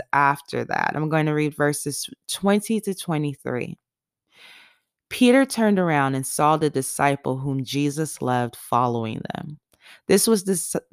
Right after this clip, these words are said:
the disciple who had leaned back against Jesus' chest at the meal and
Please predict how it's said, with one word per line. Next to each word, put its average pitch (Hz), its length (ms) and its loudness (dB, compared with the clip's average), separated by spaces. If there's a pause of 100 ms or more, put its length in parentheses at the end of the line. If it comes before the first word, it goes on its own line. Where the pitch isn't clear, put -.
the 156 120 6
disciple 156 680 2
who 151 200 2
had 139 300 2
leaned 160 520 2
back 135 380 2
against 127 460 -6
Jesus' 131 440 -4
chest 123 400 -2
at 127 180 -6
the 131 100 -2
meal 135 480 0
and 139 180 0